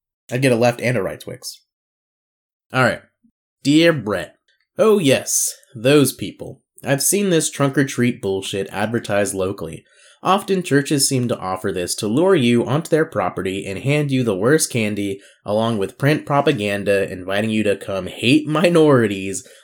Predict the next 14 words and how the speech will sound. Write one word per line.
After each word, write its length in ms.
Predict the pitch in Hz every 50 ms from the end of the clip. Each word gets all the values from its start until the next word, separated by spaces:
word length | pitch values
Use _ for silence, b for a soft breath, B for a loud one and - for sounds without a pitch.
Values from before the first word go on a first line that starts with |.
| B B
liberals, 960 | 107 113 127 139 165 170 160 135 117 107 104 98 98 92 95 95 - - - _ _ - _ 117
and 200 | 117 113 107 101
the 160 | 98 90 -
L 300 | 101 113 131 139 151 151
G 300 | 143 123 117 123 131 131
B 320 | 107 110 107 117 117 113 -
T 320 | - 107 107 117 113 -
Q 280 | - - 104 107 110 107
community 760 | - - 131 117 110 104 101 98 98 95 98 98 98 98 b b b b b b -
with 260 | 95 95 98 95 95
their 180 | 107 123 160 185
members 600 | 185 160 151 151 147 151 151 147 147 143 - -
each 260 | 92 98 101 - -
Sunday. 560 | - - 71 - - - - - - -